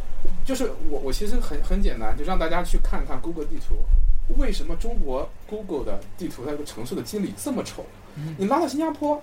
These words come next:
Speaker 1: 拉到西班牙，拉到美国，哎，我觉得它好像没咱们这么丑。为什么原因？很大程度上是因为这个，很大程度上是因为这个。你说它合不合理吧？ <laughs> 它，它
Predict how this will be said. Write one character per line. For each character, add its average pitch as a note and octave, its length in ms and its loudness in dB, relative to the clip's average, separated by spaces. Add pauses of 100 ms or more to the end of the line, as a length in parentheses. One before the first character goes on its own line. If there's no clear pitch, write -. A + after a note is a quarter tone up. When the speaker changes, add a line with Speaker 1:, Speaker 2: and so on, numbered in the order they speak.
(120)
Speaker 1:
拉 D4+ 80 -4
到 D4 60 -6
西 D#4 100 -8
班 F#4 140 -4
牙， A#3+ 220 -10 (1300)
拉 B3+ 120 -6
到 D#4 120 0
美 F#3 180 -4
国， A#2 380 -10 (300)
哎， D4+ 260 -6
我 A3 40 -10
觉 G3 60 -10
得 E4 140 -8
它 - 140 -10
好 C4 120 -4
像 G3 100 -6
没 F3 140 -6
咱 - 160 -10
们 E3 80 -10
这 F#3 80 -8
么 G3 80 -6
丑。 - 180 -14 (120)
为 G3+ 100 -2
什 D#3+ 80 -8
么 D3 60 -12
原 A2+ 180 -10
因？ F#2+ 60 -14 (1160)
很 - 200 -14
大 D#3+ 160 0
程 C3 160 -12
度 A#2+ 80 -14
上 A#2 120 -12
是 A2+ 60 -14
因 A#2+ 100 -12
为 G#2 100 -12 (360)
这 - 80 -10
个， G2+ 120 -12 (300)
很 G#2 80 -18
大 C3 120 -6
程 B2+ 80 -16
度 A2+ 80 -12
上 A2 100 -14
是 A2+ 80 -16
因 G#2 100 -18
为 G2+ 80 -18
这 G2+ 80 -18
个。 G2+ 60 -18 (360)
你 G3 60 -4
说 B3+ 120 -2
它 E4 100 -4
合 C4 140 -2
不 E4+ 60 -4
合 A3 140 -4
理 A3 80 -6
吧？ A2 180 -14 (160)
<laughs> - 180 -20
它， - 100 -16 (1040)
它 F#4 80 0